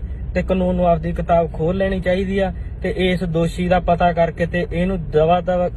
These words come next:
ਛੇਤੀ ਤੋਂ ਛੇਤੀ ਗ੍ਰਿਫਤਾਰ ਕਰਕੇ ਇਹਦਾ ਰਿਮਾਂਡ ਲੈ ਕੇ ਤੇ ਇਹਨੂੰ ਜੇਲ੍ਹ ਭੇਜ ਦਿੱਤਾ ਜਾਵੇ।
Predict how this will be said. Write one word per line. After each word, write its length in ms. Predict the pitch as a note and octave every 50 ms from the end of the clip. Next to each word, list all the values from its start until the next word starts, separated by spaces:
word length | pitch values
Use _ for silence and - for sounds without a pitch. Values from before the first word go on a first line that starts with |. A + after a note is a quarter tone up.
| - -
ਛੇਤੀ 320 | - - F3+ E3+ E3 G#3 G3
ਤੋਂ 120 | G3 F#3+
ਛੇਤੀ 380 | F3 F#3 F3+ E3+ - F#3+ F#3 F3 - - - - - - - D#3
ਗ੍ਰਿਫਤਾਰ 440 | E3+ F#3+ F3+ - - G3 F#3+ F#3
ਕਰਕੇ 460 | F3 - F3+ E3+ E3 - F3+ F3+ F3 E3 - - - - - -
ਇਹਦਾ 420 | E3+ F#3 F#3 G3 G3 F#3+ F#3 F3+
ਰਿਮਾਂਡ 360 | F3+ E3 D#3 D3+ D#3+ E3 E3 E3
ਲੈ 240 | E3+ E3+ E3+ E3+
ਕੇ 160 | E3 - E3+ E3+
ਤੇ 120 | E3+ F3
ਇਹਨੂੰ 260 | D3+ E3+ F3+ F#3 F3
ਜੇਲ੍ਹ 240 | D3 D#3 F3 F#3 F3+
ਭੇਜ 240 | - F#3+ F3+ E3 D3
ਦਿੱਤਾ 280 | D3 C#3 - D3+ D3 D3+
ਜਾਵੇ। 280 | D#3+ D#3+ E3 E3+ E3+